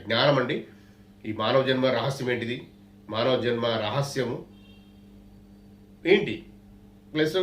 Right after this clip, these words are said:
శ్రీ గురుదత్త ప్రభులు పూర్ణ పరబ్రహ్మ పరమాత్మ శ్రీ గురుదత్త ప్రభుల రహస్య సమాచారం. ఇదంతా తండ్రి చేసిందే కదండి, ఇదంతా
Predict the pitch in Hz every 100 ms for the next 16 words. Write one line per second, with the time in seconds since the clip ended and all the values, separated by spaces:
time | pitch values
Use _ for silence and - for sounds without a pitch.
0 | 180 - 202 202 151 190 - 196 160 151
1 | 147 156 156 151 147 165 151 139 127 120
2 | 123 117 113 113 123 135 135 127 113 110
3 | 107 107 104 104 - - - - - -
4 | - - 117 135 175 - 202 151 120 95
5 | 95 92 - - - - - - - -
6 | - - - - - 151 156 208 180 247
7 | 233 226 107 101 117 107 98 90